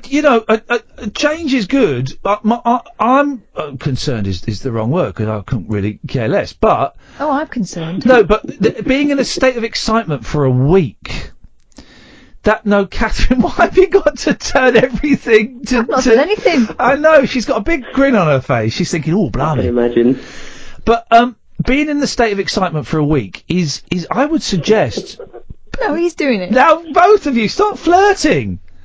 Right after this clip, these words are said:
Speaker 2: <laughs>
Speaker 1: Is
Speaker 2: I've heard
Speaker 1: as
Speaker 2: about spiders that can make you do that.
Speaker 1: Is
Speaker 2: And then you die.
Speaker 1: <laughs> Flipping it. Is as un-, I would
Speaker 3: Oh,
Speaker 1: suggest
Speaker 3: it's
Speaker 1: is
Speaker 3: worth it.
Speaker 1: almost as
Speaker 2: <laughs>
Speaker 1: unha-, I'm trying to help you here, buddy.
Speaker 3: <laughs> Sorry.
Speaker 1: I would suggest being in a, right, um,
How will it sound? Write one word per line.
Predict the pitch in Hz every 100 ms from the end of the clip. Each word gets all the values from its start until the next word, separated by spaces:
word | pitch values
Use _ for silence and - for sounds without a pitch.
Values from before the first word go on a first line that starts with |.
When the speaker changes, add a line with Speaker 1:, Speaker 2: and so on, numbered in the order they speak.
| -
Speaker 2:
<laughs> | - - - - 202 - 208 - - 247
Speaker 1:
Is | 285
Speaker 2:
I've | 262
heard | 254
Speaker 1:
as | 262
Speaker 2:
about | 233
spiders | - - 262 269 208
that | 185
can | 196
make | 185
you | 175
do | 170 160
that. | 175 - - - - -
Speaker 1:
Is | 262
Speaker 2:
And | 277
then | 233
you | 233
die. | 202 208 180 175
Speaker 1:
<laughs> |
Flipping | - 156 - 156
it. | 147 -
Is | - 262 247
as | 277 214
un-, | 202 226 -
I | 220
would | 277
Speaker 3:
Oh, |
Speaker 1:
suggest | 214 214 180 175 -
Speaker 3:
it's |
Speaker 1:
is | 185
Speaker 3:
worth | 180
it. | -
Speaker 1:
almost | 220 269 240 135 110 - -
as | 147 135
Speaker 2:
<laughs> |
Speaker 1:
unha-, | 151 143 151 - - - - - - - -
I'm | - 269
trying | - 403 453
to | 370
help | 381 359
you | 247
here, | 202 165
buddy. | 160 151 180 233 -
Speaker 3:
<laughs> | - 247 - 208 226 - 202 - 320 185 -
Sorry. | 151 131 - - - - -
Speaker 1:
I | - 254
would | 311
suggest | - 190 143 104 -
being | 151 185
in | 190 180
a, | -
right, | 151 110 - - 160 - 165 -
um, | 151 151